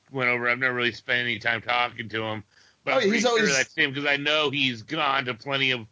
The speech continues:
Speaker 1: uh, World, uh, Sportatorium shows back in his, in his, uh, in his youth, and so I think that's him.
Speaker 2: Uh, he was one of those guys I remember never hearing a bad word about. <laughs> So, cool. Um, some unfortunate commentary,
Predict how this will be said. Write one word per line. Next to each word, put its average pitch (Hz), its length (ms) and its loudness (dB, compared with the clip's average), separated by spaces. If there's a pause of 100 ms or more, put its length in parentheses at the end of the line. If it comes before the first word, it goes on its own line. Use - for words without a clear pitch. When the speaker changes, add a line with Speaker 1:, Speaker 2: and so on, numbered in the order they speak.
(400)
Speaker 1:
uh, 143 60 2
World, 143 300 0 (100)
uh, 135 280 2
Sportatorium 139 880 0
shows 123 300 0
back 123 280 0
in 123 140 -2
his, 113 160 -8
in 127 180 -6
his, 117 220 -6
uh, 113 240 2 (460)
in 143 100 -4
his 113 180 2
youth, 131 480 0
and 117 240 0
so 127 140 -2
I 120 80 4
think 120 140 2
that's 117 260 0
him. 113 320 0 (520)
Speaker 2:
Uh, 180 120 0
he 180 100 0
was 226 140 0
one 247 100 2
of 220 60 0
those 208 160 0
guys 180 240 2
I 170 40 2
remember 165 280 2
never 147 340 2
hearing 135 260 2
a 117 40 2
bad 113 300 2
word 104 180 2
about. 78 480 -2 (100)
<laughs> - 220 2
So, - 340 0 (720)
cool. 143 380 4 (680)
Um, 143 420 2 (580)
some 160 200 0
unfortunate 151 640 2
commentary, 95 680 2